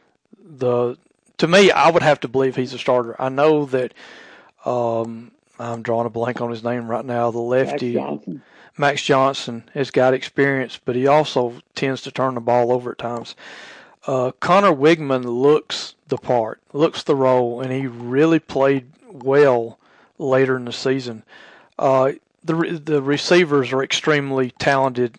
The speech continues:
Speaker 1: and good. Um, this offense could be really explosive if this, if the line can really do its job.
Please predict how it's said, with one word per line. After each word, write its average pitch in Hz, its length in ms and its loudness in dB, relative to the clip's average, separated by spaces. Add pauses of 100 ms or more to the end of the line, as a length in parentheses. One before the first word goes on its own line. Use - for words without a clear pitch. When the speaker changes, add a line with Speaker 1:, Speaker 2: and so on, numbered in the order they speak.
Speaker 1:
and 120 260 -14
good. 117 380 -4 (800)
Um, 117 680 0 (480)
this 143 320 2
offense 175 440 2
could 135 180 -2
be 143 140 2
really 151 300 2
explosive 156 680 0
if 117 220 -10
this, 156 220 -4 (120)
if 135 180 0
the 131 120 -4
line 139 640 0 (120)
can 127 460 -8
really 143 240 4
do 139 180 0
its 139 140 -2
job. 131 400 2